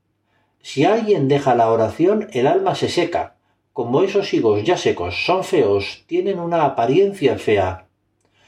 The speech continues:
El alma de quien no reza es un alma fea.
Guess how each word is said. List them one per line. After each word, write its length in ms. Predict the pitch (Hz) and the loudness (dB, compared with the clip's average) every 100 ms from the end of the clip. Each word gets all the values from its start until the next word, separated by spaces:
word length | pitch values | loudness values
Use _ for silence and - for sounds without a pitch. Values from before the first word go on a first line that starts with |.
| _ _ _ - | _ _ _ -2
El 160 | 127 | 2
alma 300 | 196 202 117 | 2 2 2
de 180 | 113 107 | 2 2
quien 240 | 131 120 | 0 0
no 120 | 135 147 | 2 2
reza 380 | 208 208 220 - | 2 2 0 0
es 180 | 127 | 0
un 120 | 147 170 | 0 2
alma 320 | 208 180 117 | 2 2 0
fea. 440 | - 95 87 87 | 0 0 -2 -8